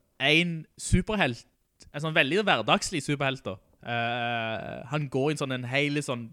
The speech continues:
gul drakt med røde bukser og røde handsker, og så er han flintskalla. Det er skinnet av han, liksom. Eh,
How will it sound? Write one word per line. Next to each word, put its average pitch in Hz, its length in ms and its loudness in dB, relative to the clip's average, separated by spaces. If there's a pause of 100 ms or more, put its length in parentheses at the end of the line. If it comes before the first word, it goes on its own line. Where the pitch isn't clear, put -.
gul 127 240 -6
drakt - 440 -2 (460)
med 131 420 -2
røde 127 240 -2
bukser 147 400 -6
og 135 240 -8
røde 123 160 -4
handsker, 151 480 -6
og 123 160 -6
så 123 80 -6
er 120 80 -2
han 123 100 -10 (460)
flintskalla. 120 640 -4 (220)
Det 120 140 -6 (120)
er 107 60 -10
skinnet 135 280 -6
av 107 160 -2
han, 98 160 -8
liksom. 95 240 -16 (520)
Eh, 104 380 -10